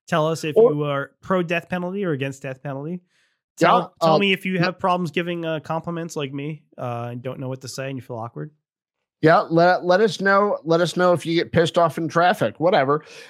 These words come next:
Speaker 2: Give us a comment, give us some feedback.
Speaker 1: Watch Penn and
Speaker 2: Get
Speaker 1: Teller's
Speaker 2: involved in the
Speaker 1: bullshit.
Speaker 2: conversation.
Speaker 1: <laughs>
Speaker 2: Yeah, and watch Penn and Teller's bullshit.
Speaker 1: I think
Speaker 2: Um,
Speaker 1: that's a show
Speaker 2: and,
Speaker 1: that'll piss
Speaker 2: uh,
Speaker 1: a lot of people off if they haven't seen it.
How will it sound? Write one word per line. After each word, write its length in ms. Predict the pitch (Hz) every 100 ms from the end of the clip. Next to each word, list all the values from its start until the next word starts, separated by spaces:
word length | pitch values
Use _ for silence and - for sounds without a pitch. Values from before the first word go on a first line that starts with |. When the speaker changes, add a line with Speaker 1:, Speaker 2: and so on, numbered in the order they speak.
| _ -
Speaker 2:
Give 180 | 214 302
us 160 | 254
a 80 | 220
comment, 500 | 165 220 220 214 185
give 180 | 160 226
us 100 | 240
some 160 | - 190
feedback. 580 | 180 196 180 185 180 - - _ _ -
Speaker 1:
Watch 400 | 147 170 190 -
Penn 160 | - 196
and 80 | 196
Speaker 2:
Get 60 |
Speaker 1:
Teller's 140 | 202 202
Speaker 2:
involved 180 | 220 220 175
in 60 | 185 147
the 0 |
Speaker 1:
bullshit. 20 |
Speaker 2:
conversation. 760 | - 180 - 175 175 107 87 165 - _
Speaker 1:
<laughs> 300 | _ _ -
Speaker 2:
Yeah, 200 | 196 202
and 120 | 180 170
watch 240 | 185 -
Penn 140 | 202 185
and 100 | 175
Teller's 240 | 180 180
bullshit. 480 | 143 190 - 135 92 _ - - -
Speaker 1:
I 140 | 165 165
think 80 | 160
Speaker 2:
Um, 40 |
Speaker 1:
that's 180 | 185 180
a 40 | 175
show 160 | 175
Speaker 2:
and, 60 | 175
Speaker 1:
that'll 180 | 165 160
piss 100 | 156
Speaker 2:
uh, 60 | 151
Speaker 1:
a 20 |
lot 160 | 147 139
of 60 |
people 280 | 135 131 107
off 200 | 107 104
if 80 | 131
they 100 | 123
haven't 180 | 110 104
seen 160 | 107
it. 80 | 95